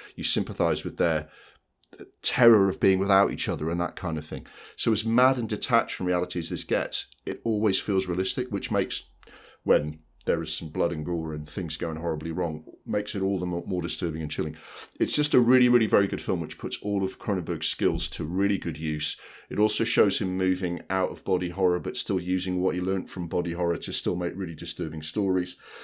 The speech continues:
It gives you an idea of what the direction he would go in. It's no surprise that the guy who did this went on to do The Naked Lunch and Crash. Um, but it is the sign of him taking that very meticulous directing style and exploring disturbing themes, but in a new way.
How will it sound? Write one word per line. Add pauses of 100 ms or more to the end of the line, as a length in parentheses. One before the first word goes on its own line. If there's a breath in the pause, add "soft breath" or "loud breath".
(140 loud breath)
It
gives
you
an
idea
of
what
the
direction
he
would
go
in. (720)
It's
no
surprise
that
the
guy
who
did
this
went
on
to
do
The
Naked
Lunch
and
Crash. (520 loud breath)
Um, (240)
but
it
is
the
sign
of
him
taking
that
very (100)
meticulous
directing
style
and (200)
exploring
disturbing
themes,
but
in
a
new
way.